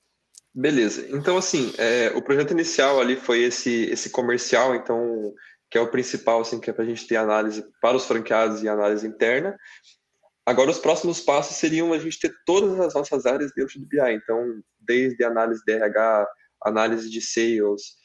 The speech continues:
é, tudo. Então, a gente quer ter todas as áreas dentro do, do B I ali, com todas as suas métricas.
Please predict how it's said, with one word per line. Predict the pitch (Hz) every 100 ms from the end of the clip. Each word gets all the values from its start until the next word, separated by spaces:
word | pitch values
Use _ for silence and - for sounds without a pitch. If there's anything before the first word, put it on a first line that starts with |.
| _ -
é, | 104 104 101 101 98 95 95 95 _ _ _ _ _ _ _
tudo. | - 143 104 - _ _
Então, | - 113 120
a |
gente | 123 120
quer | 131
ter | 135 -
todas | 139 175
as | 156
áreas | 135 131
dentro | 123 127 131
do, | 123 120 117
do | 110 110
B | 110
I | 110 107
ali, | 101 107
com | 107 107
todas | 113 113
as | 117
suas | 127 123
métricas. | 117 104 - - - -